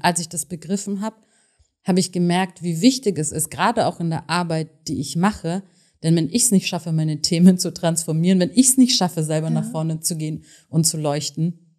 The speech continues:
Speaker 1: ja, wie kann ich das von anderen erwarten? Und es hat, in der Form war das, ich nenne das immer so, mit einer der wichtigsten Steps auf meiner Heilreise, die Erkenntnis.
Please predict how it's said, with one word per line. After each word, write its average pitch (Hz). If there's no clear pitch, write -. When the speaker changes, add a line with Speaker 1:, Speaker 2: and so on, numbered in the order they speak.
Speaker 1:
ja, 120
wie 120
kann 127
ich 131
das 139
von 131
anderen 175
erwarten? 143
Und 160
es 180
hat, 208
in 170
der 190
Form 220
war 180
das, 180
ich 165
nenne 190
das 185
immer 175
so, 170
mit 233
einer 190
der 170
wichtigsten 190
Steps -
auf -
meiner 165
Heilreise, 139
die 135
Erkenntnis. -